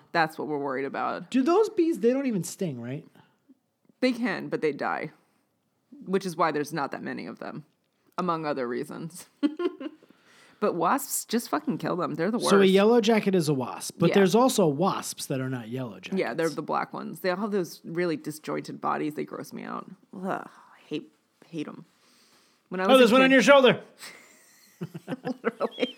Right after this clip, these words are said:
Speaker 1: <laughs> like, panicked a little bit. I, um, when I was in middle school and had, like, my first biology textbook in seventh grade, I had to put Post-it notes over all the pictures of bees and spiders 'cause
Speaker 2: Oh,
Speaker 1: I can't
Speaker 2: God,
Speaker 1: look at
Speaker 2: that's
Speaker 1: them.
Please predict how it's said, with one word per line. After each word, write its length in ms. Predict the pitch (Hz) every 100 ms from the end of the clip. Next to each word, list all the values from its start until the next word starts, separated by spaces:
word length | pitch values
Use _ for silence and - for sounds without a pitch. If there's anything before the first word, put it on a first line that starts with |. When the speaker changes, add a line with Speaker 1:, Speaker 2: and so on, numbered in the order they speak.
| 392
Speaker 1:
<laughs> 60 | -
like, 320 | - - 269
panicked 280 | - 202 208
a 40 | 180
little 260 | 196 208
bit. 300 | 208 208 - - - - - 571 466 -
I, 360 | 233 226 233 240
um, 460 | 233 226 220 202
when 140 | 214 190
I 120 | 185
was 320 | 208 202 - - _ _ _ -
in 640 | 196 190 175 170 160 127 - -
middle 280 | 175 160 170
school 400 | - 202 208 214 202 175
and 100 | 185
had, 160 | 170 151
like, 180 | 156
my 140 | 170 151
first 280 | - 147 -
biology 440 | 151 147 147 170
textbook 540 | 165 160 156 - 156 156
in 100 | 156
seventh 380 | - 147 147 -
grade, 340 | 147 151 151
I 60 | 156
had 220 | 170 160
to 120 | 170
put 280 | 131 190 -
Post-it 400 | - 147 - 147
notes 300 | 151 131 -
over 260 | 147 117 135
all 100 | 143
the 80 |
pictures 360 | 131 170 - 147
of 160 | 147 -
bees 240 | 147 143
and 160 | 127 -
spiders 480 | 139 135 131 -
'cause 160 | - 147
Speaker 2:
Oh, 20 |
Speaker 1:
I 60 | 131
can't 240 | - 135
Speaker 2:
God, 60 | 135
Speaker 1:
look 120 | -
at 100 | -
Speaker 2:
that's 140 | 151
Speaker 1:
them. 120 | 147